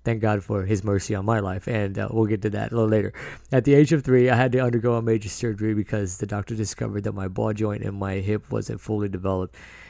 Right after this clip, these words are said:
And at the age of six, at a family reunion, we went to play at the park where there was a slide, and, um, I decided I liked the slide,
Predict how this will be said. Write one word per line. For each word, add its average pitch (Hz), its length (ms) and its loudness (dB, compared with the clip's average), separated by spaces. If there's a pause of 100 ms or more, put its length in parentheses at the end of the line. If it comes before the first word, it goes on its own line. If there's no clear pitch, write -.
(120)
And 110 160 0
at 107 120 0
the 117 100 2
age 117 180 2
of 107 80 -2
six, - 540 -4
at 107 140 -4
a 101 40 -4
family 113 300 -2
reunion, 110 560 -4
we 117 80 -2
went 107 200 -2
to 107 100 -2
play 117 260 -2
at 107 120 -4
the - 60 -12
park 117 380 -4
where 110 160 0
there 104 100 0
was 101 140 -2
a 87 40 -10
slide, 127 420 -2 (580)
and, 117 280 0
um, 110 280 -2
I 123 100 -6
decided 151 380 -2
I 147 60 0
liked 127 220 -2
the 147 60 -2
slide, 135 380 -2